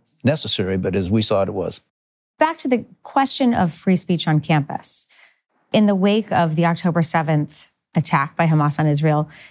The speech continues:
Speaker 2: you know, Governor DeSantis has encouraged Florida officials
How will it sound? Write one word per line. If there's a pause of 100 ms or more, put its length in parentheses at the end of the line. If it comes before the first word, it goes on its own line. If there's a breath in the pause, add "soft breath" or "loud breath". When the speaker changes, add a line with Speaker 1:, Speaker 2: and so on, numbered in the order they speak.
(120 loud breath)
Speaker 2:
you
know,
Governor
DeSantis
has
encouraged
Florida
officials